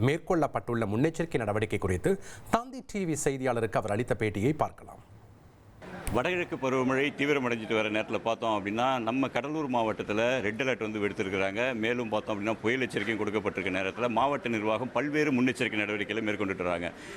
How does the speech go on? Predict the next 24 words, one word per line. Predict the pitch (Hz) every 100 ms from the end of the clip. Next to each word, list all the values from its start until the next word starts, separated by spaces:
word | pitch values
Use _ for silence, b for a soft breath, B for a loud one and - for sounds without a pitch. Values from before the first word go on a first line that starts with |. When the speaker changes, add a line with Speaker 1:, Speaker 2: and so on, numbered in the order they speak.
| 98
Speaker 2:
அதே | 120 190
நேரத்துல | 170 139 120 131 139
காவல்துறை | - 147 202 196 170 151
சார்புல | 135 123 113 131 123
எந்த | 131 156
மாதிரியான | 143 127 120 113 131
முன்னெச்சரிக்கை | 120 135 113 113 110
நடவடிக்கைகள் | 110 113 107 107 107
எடுக்கப்பட்டிருக்கு, | 104 113 110 95 92 143 147
காவல்துறையில | 123 143 147 123 117 110 113 131
எந்த | 113 135 151
மாதிரியான | 135 117 110 107 107 139
மீட்பு | 127 135 - 139
குழுவினர் | 117 110 104
வந்து | 104 110
இருக்காங்க | 104 113 104 104
அப்படின்றத | 95 107 104 95
குறித்து | 98 92 135
கடலூர் | 131 127 151 135
மாவட்ட | 113 104
காவல்துறை | 107 107 127 113 107
கண்காணிப்பாளர் | 104 107 101 101 98
ஜெயக்குமார் | 104 120 117
இருக்காங்க. | 98 98 147